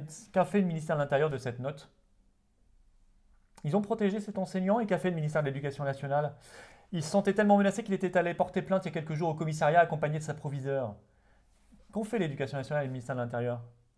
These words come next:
Rien. C'est qu'est-ce qui a prévalu à votre avis ? Le pas de vague. Pas de vague. Voilà, comme d'habitude. Ça mène à ça.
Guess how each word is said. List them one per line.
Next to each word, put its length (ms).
Rien. 260
C'est 140
qu'est-ce 180
qui 80
a 40
prévalu 380
à 20
votre 220
avis ? 160
Le 100
pas 180
de 80
vague. 320
Pas 140
de 100
vague. 300
Voilà, 160
comme 140
d'habitude. 480
Ça 140
mène 140
à 60
ça. 180